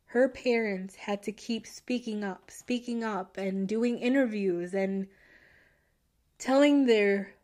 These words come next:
nightmare over and over and over.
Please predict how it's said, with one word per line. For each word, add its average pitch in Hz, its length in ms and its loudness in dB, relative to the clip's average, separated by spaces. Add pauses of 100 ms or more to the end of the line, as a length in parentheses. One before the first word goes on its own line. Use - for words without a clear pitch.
(320)
nightmare 202 800 -2
over 214 400 6
and 180 240 -4
over 220 380 6
and 190 280 -2
over. 208 640 6